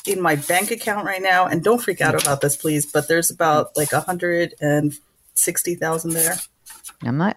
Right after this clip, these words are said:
Speaker 2: freaking out. Are you getting paid some interest on it, or
Speaker 1: Yeah,
Speaker 2: did you
Speaker 1: there's
Speaker 2: move it
Speaker 1: some
Speaker 2: around?
Speaker 1: interest. Yeah, yeah. And I'm like, I'm thinking of putting in a, some of it in a money market.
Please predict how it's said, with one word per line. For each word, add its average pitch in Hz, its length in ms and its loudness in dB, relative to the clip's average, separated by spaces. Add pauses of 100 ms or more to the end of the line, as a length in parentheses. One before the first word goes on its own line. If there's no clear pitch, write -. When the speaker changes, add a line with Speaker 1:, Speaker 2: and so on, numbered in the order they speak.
Speaker 2:
freaking 117 420 0
out. 127 160 4
Are 151 60 2
you 143 80 4
getting 143 220 4
paid 139 260 2
some 127 160 0
interest 165 400 2
on 233 160 4
it, 294 180 4
or - 80 -2
Speaker 1:
Yeah, 294 60 2
Speaker 2:
did 370 160 2
you 370 60 2
Speaker 1:
there's 277 220 4
Speaker 2:
move - 20 4
it 294 60 4
Speaker 1:
some 285 100 4
Speaker 2:
around? 185 200 4
Speaker 1:
interest. 247 480 2
Yeah, 240 440 4
yeah. 175 480 4
And - 100 4
I'm 240 180 2
like, 240 320 2
I'm 233 160 0
thinking 254 320 -2
of 196 100 -4
putting 175 260 -2
in 170 100 0
a, 160 180 0
some 180 220 -2
of 160 120 -2
it 156 100 2
in 151 120 2
a 147 40 4
money 143 240 2
market. 131 440 0